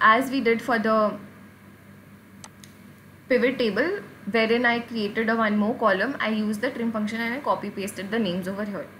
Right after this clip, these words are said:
as values. So similarly you can do this, but to save your time you can use the trim function within, with the V lookup, and when you use trim, uh,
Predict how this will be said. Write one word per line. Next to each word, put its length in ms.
as 320
values. 480
So 100
similarly 540
you 100
can 220
do 160
this, 240
but 360
to 140
save 260
your 160
time 560
you 180
can 280
use 260
the 140
trim 220
function 380
within, 380
with 320
the 120
V 220
lookup, 380
and 200
when 120
you 120
use 420
trim, 340
uh, 240